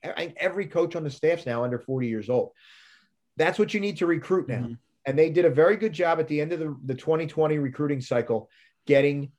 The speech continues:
Speaker 1: some players in that will, that will help them out. Um, they have a big thing on Sunday.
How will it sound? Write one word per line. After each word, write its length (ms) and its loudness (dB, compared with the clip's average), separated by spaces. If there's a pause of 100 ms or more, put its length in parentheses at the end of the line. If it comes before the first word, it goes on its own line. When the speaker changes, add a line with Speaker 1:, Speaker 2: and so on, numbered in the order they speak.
Speaker 1:
some 220 -6
players 480 0
in 400 -6
that 140 -2
will, 300 2
that 140 -4
will 120 4
help 280 -2
them 200 0
out. 220 -6 (560)
Um, 320 0 (100)
they 200 2
have 120 0
a 200 -4
big 340 2
thing 220 -2
on 160 0
Sunday. 640 0